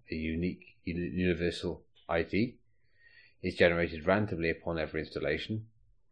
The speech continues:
and a toggle for debugging messages from Aware's sensing. By pressing the top left corner icon, that is the navigation button, the users can access the plugin manager. Here they may install any publicly available plugins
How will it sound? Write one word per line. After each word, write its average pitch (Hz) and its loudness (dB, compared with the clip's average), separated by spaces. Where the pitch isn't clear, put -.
and 92 2
a 95 0
toggle 120 6
for - -8
debugging 90 2
messages 80 -2
from - -6
Aware's 78 -2
sensing. 104 -2
By - 0
pressing 107 2
the 117 6
top 98 0
left 90 0
corner 151 6
icon, 80 2
that - 2
is 82 -4
the 78 -4
navigation 80 0
button, 73 -2
the 104 4
users 104 10
can 104 0
access 80 -2
the - -8
plugin 92 4
manager. - -6
Here 82 0
they 78 0
may 85 2
install 82 -2
any 95 4
publicly 113 2
available 95 2
plugins - -2